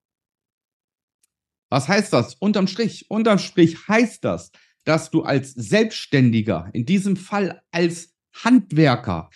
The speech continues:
schon mit zwanzigtausend Euro deine Zukunft absichern kannst,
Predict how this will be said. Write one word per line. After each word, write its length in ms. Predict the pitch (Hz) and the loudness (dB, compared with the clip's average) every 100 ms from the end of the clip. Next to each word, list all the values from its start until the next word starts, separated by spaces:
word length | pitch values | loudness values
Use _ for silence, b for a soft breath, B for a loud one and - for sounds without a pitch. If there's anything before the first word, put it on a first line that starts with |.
| b b | b b
schon 320 | - 170 196 | -2 4 6
mit 160 | 185 180 | 6 2
zwanzigtausend 960 | - 247 233 214 - 190 180 156 147 | -4 -2 -2 -6 -6 -2 0 0 0
Euro 420 | 147 214 196 170 180 | 2 4 6 6 4
deine 300 | 160 151 147 | 2 0 -2
Zukunft 580 | - 240 - 165 - | -2 -4 0 -2 -2
absichern 560 | 151 151 - 139 113 98 | -8 -8 -6 -6 -4 -6
kannst, 460 | 98 82 - - | -6 -10 -10 -18